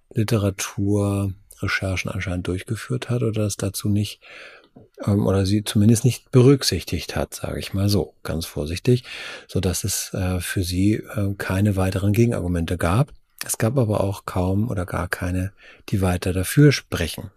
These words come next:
So zum Beispiel hat dieser Impfstoff noch nicht bewiesen, dass er eine einzige Meningokokken-B-Erkrankung, ähm, reduziert hätte, was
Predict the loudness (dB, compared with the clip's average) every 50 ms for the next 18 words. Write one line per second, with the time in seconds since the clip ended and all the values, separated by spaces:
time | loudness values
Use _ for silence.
0 | _ -6 -2 -2 -2 0 0 0 0 2 2 0 0 0 0 0 0 0 0 0
1 | 0 2 2 2 2 2 0 -2 -6 -14 -20 -20 -20 -20 -20 -20 -20 -20 -20 _
2 | _ -20 -10 0 2 4 4 6 4 4 2 0 -2 -4 -4 -4 0 0 0 0
3 | 0 0 -2 -2 0 0 -2 -2 0 0 0 2 2 4 4 4 4 4 4 4
4 | 2 0 -2 -2 -2 -2 -2 -2 -2 -2 -2 -2 -2 -2 -2 -2 0 2 2 2
5 | 2 0 -2 -6 -18 -20 -20 _ _ 6 8 8 10 8 8 6 6 4 2 2
6 | 2 2 2 4 4 4 4 2 0 -2 -2 -2 -2 -2 -2 0 0 0 0 0
7 | -2 -4 -8 -16 -20 -20 -20 -20 -20 -20 -20 -20 -20 -6 0 2 4 4 4 4
8 | 4 4 4 2 2 6 6 6 6 6 4 2 2 4 4 6 6 4 4 0
9 | _ _ -8 -2 -2 0 0 0 -2 -4 -6 -8 -12